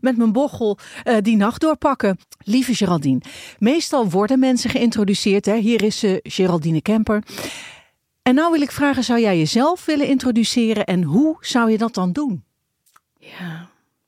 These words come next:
Speaker 2: Ehm. Oh, eh, ja, nou, leeftijd, is dat goed? Moet dat wel?
Speaker 1: V-, vind je, ja, als je dat natuurlijk
Speaker 2: Nou, dan weten mensen misschien wat er een beetje voor, voor, eh,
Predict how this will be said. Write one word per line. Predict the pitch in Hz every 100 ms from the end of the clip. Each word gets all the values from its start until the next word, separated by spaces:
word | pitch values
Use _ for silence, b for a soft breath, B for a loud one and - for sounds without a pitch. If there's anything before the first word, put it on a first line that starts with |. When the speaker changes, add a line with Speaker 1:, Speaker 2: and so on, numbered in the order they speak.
| _ _ _ _ -
Speaker 2:
Ehm. | 190 180 170 160 156 _ _ _ _ - - B B B B B B B B B _ _ - -
Oh, | 226 170 B B B B -
eh, | 233 226 220 220 220 220 214 214 185
ja, | 208 - 277 -
nou, | 233 214 247 220
leeftijd, | 208 285 - - -
is | -
dat | 302
goed? | - 440 - -
Moet | 285
dat | 294 311 -
wel? | 277 320 392 _ _
Speaker 1:
V-, | - - -
vind | - 277 175
je, | 202 226
ja, | 320 - -
als | 156
je | -
dat | 151 151
natuurlijk | - - 330 302 - -
Speaker 2:
Nou, | 277
dan | 269
weten | 262 254 254
mensen | 240 226
misschien | - 233
wat | 214 208
er |
een | 202
beetje | 202 196 185
voor, | 220 226 269
voor, | 233 - 247 277 269
eh, | 220 240 214 _ -